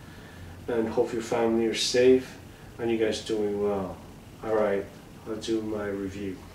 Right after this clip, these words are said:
Okay, so I'll start off with Prada L'Homme, Prada House of Prada. Man, you guys should check yours out. Look at the sprayer.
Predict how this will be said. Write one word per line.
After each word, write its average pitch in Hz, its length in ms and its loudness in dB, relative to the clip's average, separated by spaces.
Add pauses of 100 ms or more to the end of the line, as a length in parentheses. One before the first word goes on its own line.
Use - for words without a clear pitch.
(400)
Okay, 127 360 4
so 107 420 -2 (240)
I'll 113 80 -4
start 120 360 2
off 117 240 0
with 110 340 4
Prada 127 380 2
L'Homme, 110 400 4 (800)
Prada 113 240 0
House 104 240 0
of 110 100 0
Prada. 117 460 0 (800)
Man, 107 280 -2 (920)
you 131 120 4
guys 143 120 6
should - 180 -8
check 113 240 0
yours 110 220 0
out. - 240 -2 (2000)
Look 117 180 -8
at 107 60 -8
the 98 80 -8
sprayer. 107 560 -10